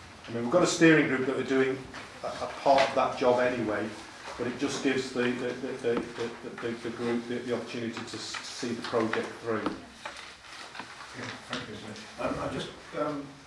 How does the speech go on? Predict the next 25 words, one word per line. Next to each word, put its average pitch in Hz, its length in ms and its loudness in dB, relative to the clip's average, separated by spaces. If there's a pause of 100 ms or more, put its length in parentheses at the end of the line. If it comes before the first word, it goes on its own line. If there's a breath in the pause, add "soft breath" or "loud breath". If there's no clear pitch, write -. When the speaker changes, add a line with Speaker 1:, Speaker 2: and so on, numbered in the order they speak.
(120)
Speaker 2:
happy 190 280 -2
if 135 140 -4
you 139 120 2
add 131 140 2
that - 180 0
in. 127 180 0
Just - 200 -8
concerned 156 420 -2
about 151 180 0
the 151 100 -4
word 147 220 0
oversee, 143 480 2
because - 300 -4
if - 640 -8
I 160 60 0
understand 156 340 -2
this 131 100 -2
correctly, 120 380 -2
you 127 100 4
are - 120 4
talking 160 260 -4
about 147 220 0
the 135 60 -6
project 147 560 -6
team. 151 300 -2